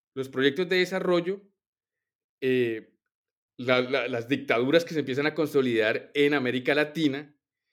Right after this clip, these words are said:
y, eh, la clase media. Esas tres cosas para consolidar una definición de democracia, al punto de decir, bueno, en algunos casos, como lo diría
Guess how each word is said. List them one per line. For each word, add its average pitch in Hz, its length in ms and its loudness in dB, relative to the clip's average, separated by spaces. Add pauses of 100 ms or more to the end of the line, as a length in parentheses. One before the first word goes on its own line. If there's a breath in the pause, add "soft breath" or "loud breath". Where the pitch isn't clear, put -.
(540)
y, 196 520 -2 (380)
eh, 131 520 -2 (240)
la 127 220 -4
clase 127 320 0
media. 120 380 -2 (600)
Esas 185 340 0
tres 196 240 0
cosas 196 360 -2
para 151 280 -2
consolidar 135 640 0
una 156 220 0
definición 160 1200 -2 (180)
de 143 260 -2
democracia, 131 760 0 (480)
al 165 180 -2
punto 202 360 2
de 170 380 -4 (420)
decir, 143 580 -4 (320)
bueno, 98 300 -12 (260)
en 107 120 -18
algunos 147 440 -6
casos, 160 580 -6 (320)
como 117 240 -6
lo 113 140 -2
diría 113 600 -4